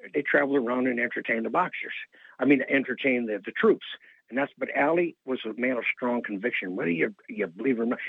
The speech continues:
And at the time, remember, he wasn't as popular.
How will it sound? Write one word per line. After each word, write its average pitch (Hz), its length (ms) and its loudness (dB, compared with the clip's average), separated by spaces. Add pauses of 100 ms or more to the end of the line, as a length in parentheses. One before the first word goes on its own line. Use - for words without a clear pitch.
And 180 100 8
at 180 120 4
the 147 80 0
time, 196 400 2 (360)
remember, 180 340 2
he 185 100 4
wasn't 196 260 2
as 156 60 0 (100)
popular. - 460 -4